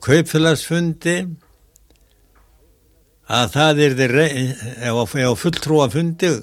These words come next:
kaupfélagsins, að það yrði reynt að stofna fóðurbirgðafélög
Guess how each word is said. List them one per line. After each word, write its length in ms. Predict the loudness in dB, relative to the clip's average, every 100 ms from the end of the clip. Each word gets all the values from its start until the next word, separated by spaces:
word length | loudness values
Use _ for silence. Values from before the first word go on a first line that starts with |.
| -4
kaupfélagsins, 1000 | -2 0 0 0 0 -2 -6 -6 -8 -12 _ _ _ _ _ _ _ _ _ -20 -20 -20 _ _ -6
að 200 | -4 0
það 260 | 2 4 2
yrði 200 | 2 0
reynt 420 | 0 -2 -4 -6 -6
að 140 | -6
stofna 500 | -2 -2 -2 -4 -4
fóðurbirgðafélög 1300 | -2 -2 0 -2 -2 -2 0 -2 -2 -2 -2 -2 -6